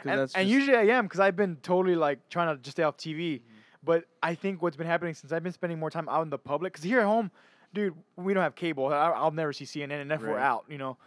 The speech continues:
Speaker 1: Uh, but I think because I've, I've been, you know, my Monday through Fridays have been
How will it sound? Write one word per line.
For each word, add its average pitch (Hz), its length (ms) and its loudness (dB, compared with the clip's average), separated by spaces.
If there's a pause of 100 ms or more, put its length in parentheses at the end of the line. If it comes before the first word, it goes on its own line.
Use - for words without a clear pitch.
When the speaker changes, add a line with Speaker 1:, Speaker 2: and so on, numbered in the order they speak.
(380)
Speaker 1:
Uh, 165 260 -2
but 156 100 0
I 160 60 4
think 190 280 -2 (120)
because 165 300 0
I've, 156 220 -2
I've 160 200 0
been, 170 320 0
you 170 80 -4
know, 151 220 -4 (300)
my 156 120 -2
Monday 175 220 0
through 170 140 -4
Fridays 156 440 0
have 147 160 -6
been 147 260 -8